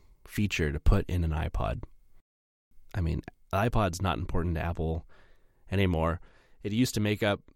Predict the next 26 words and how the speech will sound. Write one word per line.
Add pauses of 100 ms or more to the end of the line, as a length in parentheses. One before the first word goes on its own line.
the
majority
of
their, (320)
their,
uh,
revenue (380)
once
upon
a
time, (460)
and (540)
now
it
hasn't
been
updated
in (320)
almost
five
years. (1900)
But,
uh,
I
don't
think